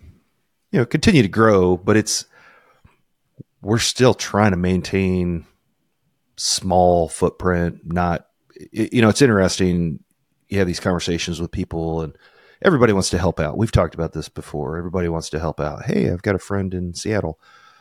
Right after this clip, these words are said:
um, who has a neighbor who, um, their dad was a distributor for a long time, and I could probably introduce you and, you know, get you into Washington State. And, you know, it's not, it's not always about more states. It's about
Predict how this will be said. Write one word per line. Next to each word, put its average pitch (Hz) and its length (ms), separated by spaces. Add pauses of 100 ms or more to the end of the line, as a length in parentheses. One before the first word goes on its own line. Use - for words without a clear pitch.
(160)
um, 80 500 (240)
who 85 400 (400)
has 90 180
a 87 40
neighbor 85 460
who, 78 360 (340)
um, 80 460 (1160)
their 85 120
dad 85 280
was 80 160
a 82 60
distributor 80 500
for - 180
a 80 40
long 85 160
time, 82 400
and 76 180
I 82 100
could - 100
probably 104 260
introduce 110 340
you 85 300
and, 80 160 (500)
you 202 100
know, 101 80
get 175 240
you 123 120
into 117 320
Washington 107 540
State. 92 500
And, 85 400 (240)
you 90 140
know, 87 100
it's - 180
not, 90 260 (300)
it's - 120
not 90 160
always 87 240
about 80 360 (640)
more 90 220
states. - 500
It's - 160
about 78 380